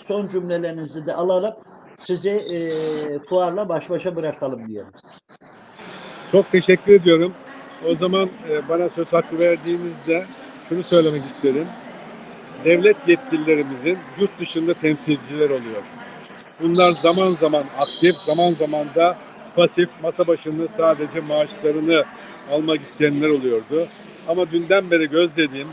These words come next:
Speaker 2: Guangzhou'da bir başkonsolosumuz var. Kurtuluş Bey.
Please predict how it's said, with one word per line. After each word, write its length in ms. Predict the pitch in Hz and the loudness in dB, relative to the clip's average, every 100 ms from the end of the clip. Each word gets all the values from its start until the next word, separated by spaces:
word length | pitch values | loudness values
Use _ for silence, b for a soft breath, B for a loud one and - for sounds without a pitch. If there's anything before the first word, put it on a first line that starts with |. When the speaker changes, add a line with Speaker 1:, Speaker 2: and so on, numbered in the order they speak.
| - | -4
Speaker 2:
Guangzhou'da 720 | 143 175 175 160 139 147 143 | 0 2 0 -2 2 0 0
bir 200 | 156 139 | -4 0
başkonsolosumuz 920 | 165 - 160 147 143 135 123 127 131 113 | 0 0 -4 -6 -4 -6 -6 -12 -16 -2
var. 180 | 139 151 - - - - | 0 0 -6 -20 -16 0
Kurtuluş 560 | 147 143 151 151 - | 0 2 -2 -4 0
Bey. 200 | 151 165 | 4 4